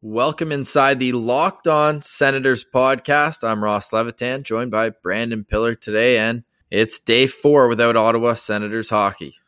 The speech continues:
and that sucks, but it's our first show since the Fe-, Sens actually finished a crucial oh and two stretch through Southern California, pushing the team's lottery odds to the best it's been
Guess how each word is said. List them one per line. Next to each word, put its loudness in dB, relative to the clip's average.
and -18
that -10
sucks, -6
but -4
it's -6
our 4
first 2
show 6
since -6
the -12
Fe-, 0
Sens -2
actually -4
finished -8
a -4
crucial -2
oh 4
and -4
two -2
stretch -2
through -8
Southern -2
California, -2
pushing -4
the -4
team's -6
lottery 4
odds 2
to -20
the -4
best -2
it's -4
been -2